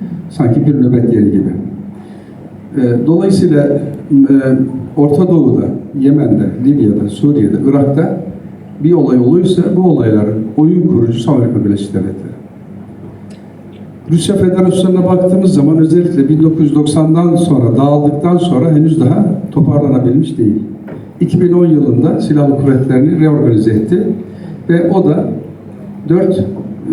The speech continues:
müşterek stratejik komutanlık kurdu. Birisi Doğu Komutanlığı,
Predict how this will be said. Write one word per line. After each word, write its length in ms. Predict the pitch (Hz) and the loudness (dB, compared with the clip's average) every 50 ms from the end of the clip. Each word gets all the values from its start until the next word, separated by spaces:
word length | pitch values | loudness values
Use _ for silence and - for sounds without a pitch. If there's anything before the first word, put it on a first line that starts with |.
| - 117 110 - 143 | -2 -2 0 0 2
müşterek 460 | 151 143 147 160 160 170 180 185 185 | 2 2 2 2 2 2 0 0 0
stratejik 720 | 185 - - 156 143 151 151 160 165 - - - - - - - - - | -2 -2 0 0 2 2 2 2 2 0 -2 -4 -6 -8 -12 -14 -8 -2
komutanlık 600 | - 147 151 151 - 160 151 147 147 143 - - | 0 2 2 2 2 2 4 4 2 2 0 0
kurdu. 340 | - 120 110 - 110 - - - - - - - - - - - - | 0 0 0 0 0 0 -2 -4 -8 -10 -14 -14 -16 -18 -8 -2 0
Birisi 380 | 170 180 165 170 170 170 - | 0 2 2 2 2 2 2
Doğu 260 | 147 156 170 165 165 | 2 2 2 4 2
Komutanlığı, 760 | 147 135 123 117 - 117 113 104 101 101 - 156 190 - - | 2 2 2 2 2 0 2 2 2 2 2 2 0 0 -2